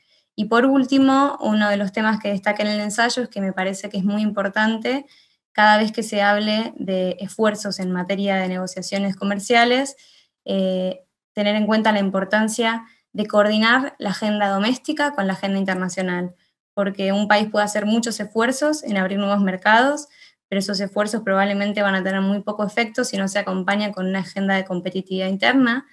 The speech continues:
que ayude a que los productos efectivamente puedan encontrar esos mercados internacionales y, y salir a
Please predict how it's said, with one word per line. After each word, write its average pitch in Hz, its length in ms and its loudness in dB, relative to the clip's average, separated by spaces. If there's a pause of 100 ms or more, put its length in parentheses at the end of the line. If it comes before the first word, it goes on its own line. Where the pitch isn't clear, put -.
(300)
que 202 100 -6
ayude 220 280 2
a 214 80 0
que 208 80 -2
los 202 140 0
productos 196 520 -2
efectivamente 220 1000 -2 (280)
puedan 190 240 2
encontrar 190 480 0
esos 214 180 0
mercados 190 420 0
internacionales 185 840 -2 (380)
y, 180 640 -2
y 190 100 -8
salir 190 520 -4 (520)
a 170 560 -4